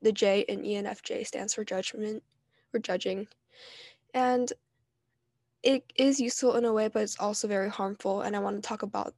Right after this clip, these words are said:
the harmful side of that. Anyways, <laughs> I'm going back to my speech. Um,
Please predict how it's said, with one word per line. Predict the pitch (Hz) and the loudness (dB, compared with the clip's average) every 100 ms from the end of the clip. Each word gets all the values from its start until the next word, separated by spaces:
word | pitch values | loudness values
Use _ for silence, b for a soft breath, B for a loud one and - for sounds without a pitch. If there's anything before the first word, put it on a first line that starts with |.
| _ | _
the | 202 | -4
harmful | - 202 - 202 | -4 -10 -10 -12
side | - 190 | -8 -6
of | - | -6
that. | 202 202 - _ _ _ _ _ _ _ _ _ _ _ _ _ _ - B B B B _ _ _ - | -6 -6 -6 _ _ _ _ _ _ _ _ _ _ _ _ _ _ -18 B B B B _ _ _ 0
Anyways, | 240 220 196 190 | 2 2 0 0
<laughs> | |
I'm | 247 247 269 | -2 0 4
going | 240 233 | 4 6
back | 220 | 4
to | - 247 | 2 -2
my | 220 | -2
speech. | - 208 208 - B B B B _ | 0 0 -2 -4 B B B B _
Um, | - 208 208 208 | 2 2 2 -2